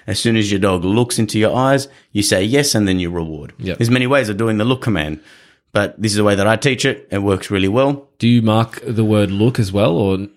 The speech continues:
Speaker 2: not initially?
Speaker 1: So I, so at, at this age, 'cause I'm shaping and you
Speaker 2: Free
Speaker 1: put, and you,
Speaker 2: shaping,
Speaker 1: and,
Speaker 2: yeah.
Speaker 1: and you sh-, well, you're not free shaping 'cause free shaping would mean that you're not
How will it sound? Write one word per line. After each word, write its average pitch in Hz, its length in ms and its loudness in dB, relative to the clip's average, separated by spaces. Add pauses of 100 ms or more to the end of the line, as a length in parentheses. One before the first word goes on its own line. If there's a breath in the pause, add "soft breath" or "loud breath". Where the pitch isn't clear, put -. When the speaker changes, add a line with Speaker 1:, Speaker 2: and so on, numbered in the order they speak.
Speaker 2:
not 104 280 -8 (460)
initially? 92 600 -4 (140)
Speaker 1:
So 117 200 0
I, 110 200 0
so 117 180 0
at, 107 280 0
at 110 120 0
this 139 180 0
age, 139 200 -2
'cause 139 160 0
I'm 123 100 0
shaping 127 440 0
and 107 100 0
you 107 60 2
Speaker 2:
Free 104 120 4
Speaker 1:
put, - 80 4
and 107 180 0
you, 104 100 0
Speaker 2:
shaping, 92 120 -4
Speaker 1:
and, 104 60 0
Speaker 2:
yeah. 98 140 -2
Speaker 1:
and 107 120 0
you 98 60 -2
sh-, - 180 -8 (180 loud breath)
well, 113 160 2
you're 113 120 2
not 139 100 0
free 147 200 2
shaping 143 300 2
'cause 110 160 -2
free 135 200 0
shaping 120 340 0
would 101 140 -2
mean 104 180 2
that 101 160 0
you're 95 160 -2
not 107 400 -2